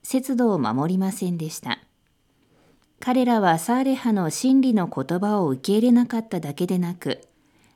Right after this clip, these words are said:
神の預言者に向かってざれ言を言っていると非難し、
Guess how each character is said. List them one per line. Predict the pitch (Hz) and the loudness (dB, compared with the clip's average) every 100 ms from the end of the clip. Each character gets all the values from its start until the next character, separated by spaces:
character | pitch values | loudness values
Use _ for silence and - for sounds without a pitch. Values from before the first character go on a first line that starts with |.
| - | -4
神 | 170 190 | 0 2
の | 180 | 2
預 | 160 151 | 2 2
言 | 160 202 | 2 0
者 | 220 196 | 0 0
に | 196 | 0
向 | 175 | 0
か | 170 185 | -2 -6
っ | |
て | 180 - 175 165 165 - _ _ | -6 -2 0 0 -2 -10 _ _
ざ | - 143 | -2 2
れ | 160 | 2
言 | 202 | 2
を | 220 220 214 208 | 0 0 2 2
言 | 208 | 0
っ | |
て | - - 214 | -2 0 2
い | 214 | 2
る | 214 | 0
と | 185 143 | -2 -6
非 | - | -4
難 | 160 156 | -2 -4
し、 | 156 - 123 - | -6 -4 -6 -6